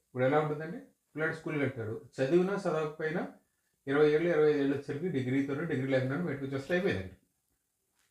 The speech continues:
What next? అంటే again you have to think.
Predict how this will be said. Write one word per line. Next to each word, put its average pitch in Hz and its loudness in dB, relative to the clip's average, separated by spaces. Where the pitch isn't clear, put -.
What 147 -2
next? - -6
అంటే 269 -2
again 208 0
you 170 0
have 143 -2
to 120 -8
think. - -16